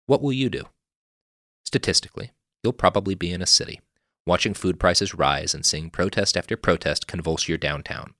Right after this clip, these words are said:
There will be runs on grocery stores, maybe even mass looting of food if things get bad enough.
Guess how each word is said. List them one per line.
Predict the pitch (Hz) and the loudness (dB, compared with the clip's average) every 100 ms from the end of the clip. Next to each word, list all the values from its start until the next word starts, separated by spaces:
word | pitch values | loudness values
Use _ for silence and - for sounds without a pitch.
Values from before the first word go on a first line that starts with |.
| _ _ - - - | _ _ -20 -20 -2
There | - | 8
will | 123 | 10
be | 123 127 | 10 8
runs | 107 110 120 120 | 8 6 6 4
on | 107 | 4
grocery | 101 95 - 95 | 6 6 4 2
stores, | 87 90 82 - | 2 2 2 2
maybe | 95 95 104 | 2 2 2
even | 98 92 | 0 0
mass | 87 90 - | 2 2 2
looting | 90 87 | 2 -2
of | 87 | -4
food | - 117 95 - | -2 2 2 0
if | - | -6
things | 82 78 | -6 -4
get | - - | -4 -2
bad | 78 147 | -4 -4
enough. | 71 76 - | -6 -12 -16